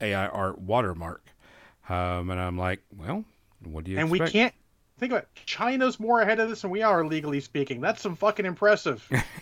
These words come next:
Speaker 2: And they don't care about copyrights.
Speaker 1: No, they don't. <laughs> That's, that's the funny thing we were talking about. Like, they don't give two shits about copyright 'cause they copy
Speaker 2: But
Speaker 1: everything.
Speaker 2: they care for A I art because, you know why? It protects their artists versus us.
Speaker 1: Yeah.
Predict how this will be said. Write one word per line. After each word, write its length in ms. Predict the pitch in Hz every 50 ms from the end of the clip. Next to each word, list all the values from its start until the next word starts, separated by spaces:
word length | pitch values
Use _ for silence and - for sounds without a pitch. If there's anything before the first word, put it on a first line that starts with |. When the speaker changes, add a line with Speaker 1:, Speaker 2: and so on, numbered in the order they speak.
| - - - - - - -
Speaker 2:
And 200 | - 147 208 196
they 100 | 277 339
don't 160 | 381 370 339
care 180 | - - 320 370 381
about 240 | 381 359 330 330 -
copyrights. 760 | 285 277 285 269 254 233 233 226 196 165 - - - -
Speaker 1:
No, 220 | 117 123 123 131 123
they 80 | 120
don't. 360 | 120 127 123 117 120 120 117 - - -
<laughs> 140 | - 240 -
That's, 180 | - 160 139 -
that's 180 | 156 127 123 127
the 40 | -
funny 220 | 135 131 135 123
thing 160 | 117 120 107
we 80 | 117 117
were 80 | 113
talking 260 | 113 127 120 123 117 117
about. 220 | 107 117 101 104
Like, 140 | 117 120 - - - - - - -
they 80 | 214
don't 120 | 220 180 143
give 180 | 110 104 98
two 180 | - - 135 131
shits 360 | 123 - - 127 117 - -
about 240 | 113 101 101 101 101
copyright 500 | - 110 101 101 110 98 101 101 107 107
'cause 140 | - 107 101
they 100 | 107 110
copy 240 | 110 113 107 95 107
Speaker 2:
But 120 | 107 104
Speaker 1:
everything. 200 | 101 - 190 - -
Speaker 2:
they 40 | -
care 160 | - 254 254
for 180 | - 262 233 - 233
A 140 | 240 240
I 180 | 233 233 233 226
art 320 | 220 214 185 139 127 - _ -
because, 300 | 147 139 - 170 151 -
you 60 | 170 165
know 80 | 165
why? 220 | 160 160 170 196 208
It 100 | 190 -
protects 380 | - - - 180 - - -
their 280 | - - 135 151 170 180 175
artists 400 | 156 147 143 139 131 135 131 -
versus 480 | 143 131 135 139 135 - 143 131 113 127
us. 360 | 123 - 117 - - - - _ _ _ _ _ -
Speaker 1:
Yeah. 60 | -